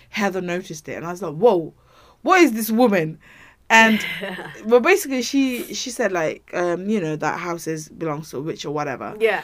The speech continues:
Speaker 2: as we drove past, that's
Speaker 1: As
Speaker 2: like,
Speaker 1: we drove
Speaker 2: "That's
Speaker 1: past
Speaker 2: a
Speaker 1: it.
Speaker 2: witch's house." And
Speaker 1: And
Speaker 2: I thought she was joking around, just like she usually does.
Speaker 1: Yeah.
Speaker 2: But
Speaker 1: And
Speaker 2: she was serious, right?
Speaker 1: Yeah, and I was, like, quite surprised 'cause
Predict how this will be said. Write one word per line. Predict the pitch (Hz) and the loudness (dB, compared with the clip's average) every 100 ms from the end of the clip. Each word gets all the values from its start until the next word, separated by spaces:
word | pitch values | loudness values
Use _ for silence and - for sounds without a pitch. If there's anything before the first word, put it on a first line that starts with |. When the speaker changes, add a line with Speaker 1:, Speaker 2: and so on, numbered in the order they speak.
| 175 | -4
Speaker 2:
as | 196 190 | -4 -4
we | 196 | -4
drove | 202 196 | 0 0
past, | - 175 - | -2 -8 -8
that's | 185 | 2
Speaker 1:
As | 214 202 | 4 4
Speaker 2:
like, | |
Speaker 1:
we | 208 | 2
drove | 202 | 4
Speaker 2:
"That's | - | 4
Speaker 1:
past | 180 208 | 4 2
Speaker 2:
a | 226 | 0
Speaker 1:
it. | 220 | -2
Speaker 2:
witch's | 294 302 285 | -6 -10 -8
house." | - 202 170 - | -4 -4 -4 0
And | 247 | 4
Speaker 1:
And | 269 | 6
Speaker 2:
I | - | 4
thought | 370 349 | 2 2
she | 311 | 0
was | 339 269 | -6 -6
joking | 196 247 254 254 | 0 2 2 -2
around, | 226 196 196 262 | -2 0 -2 -4
just | 269 262 | -6 -2
like | 220 | -4
she | - | -4
usually | 208 214 202 202 | -10 -10 -10 -10
does. | 202 160 - 392 415 | -8 -8 -4 -4 0
Speaker 1:
Yeah. | 202 180 143 - - _ _ - | 2 2 2 -8 -20 _ _ -4
Speaker 2:
But | 196 | 0
Speaker 1:
And | 196 | 0
Speaker 2:
she | 233 | -2
was | 214 | -8
serious, | - 214 185 165 | -10 -10 -10 -10
right? | 156 185 359 | -12 -10 -2
Speaker 1:
Yeah, | 240 285 220 160 | 0 2 2 2
and | 233 | 4
I | 233 | 4
was, | 254 | 4
like, | 269 262 | 0 -2
quite | - 247 | -2 -2
surprised | 247 226 233 - | -4 -6 -6 -4
'cause | 196 185 | -6 -8